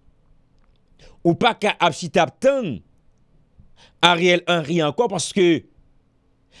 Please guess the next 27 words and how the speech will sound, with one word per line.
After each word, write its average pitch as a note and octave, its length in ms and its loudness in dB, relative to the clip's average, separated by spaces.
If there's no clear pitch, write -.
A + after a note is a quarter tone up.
Aryèl F#3 280 4
Anri G3 240 0
te F#3 80 2
klèman E3 540 0
rete D#3+ 400 0
ak D3 220 -4
konfyan E3 400 -2
a D3+ 80 0
san C3 220 -6
pou B2 100 -6
san E3+ 240 -4
ke F#3 340 6
konsèy F#3+ 460 2
se F#3+ 220 0
ki F3+ 160 -8
te F#3 140 4
loni F3+ 440 2
an D3 200 -2
yo E3+ 160 4
pral F#3 340 2
deside F#3 480 0
definitivman C#3 680 -2
sou A#2 140 -2
Ayiti. F#3 400 -4
Men C3+ 140 0
jiska F3 560 -2
prezan, C#3+ 460 -6